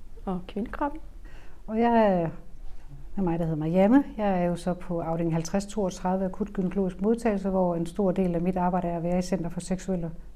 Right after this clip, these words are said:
Speaker 2: Overgreb, hvor jeg er en af de speciale, erfarne sygeplejersker. Jeg er med til at lave akutte undersøgelser på piger, der har været udsat for overgreb, og jeg er med til at have nogle opfølgende samtaler med dem efterfølgende.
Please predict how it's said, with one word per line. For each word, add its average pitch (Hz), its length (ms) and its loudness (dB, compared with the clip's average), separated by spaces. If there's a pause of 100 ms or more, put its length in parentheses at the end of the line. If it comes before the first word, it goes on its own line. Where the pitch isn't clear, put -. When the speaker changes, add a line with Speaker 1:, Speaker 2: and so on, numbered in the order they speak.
Speaker 2:
Overgreb, 233 480 2
hvor 196 100 2
jeg 170 300 0
er 165 80 0
en 170 140 0
af 165 80 -4
de 170 120 -10
speciale, 202 520 -2 (300)
erfarne 190 340 2
sygeplejersker. 240 600 -2 (580)
Jeg 190 60 -2
er 196 40 2
med 202 120 4
til 208 120 -2
at 196 60 4
lave 185 180 4
akutte 185 440 0 (520)
undersøgelser 190 520 0
på 175 160 -6
piger, 190 260 0
der 180 80 0
har 175 60 2
været 175 120 0
udsat 180 280 -2
for 165 180 -4
overgreb, 226 560 2 (140)
og 196 100 0
jeg 180 80 2
er 180 100 2
med 180 140 0
til 190 120 -4
at 180 60 2
have 180 140 0
nogle 175 200 0
opfølgende 175 420 0
samtaler 170 480 -2
med 160 140 0
dem 156 140 -4
efterfølgende. 139 600 -8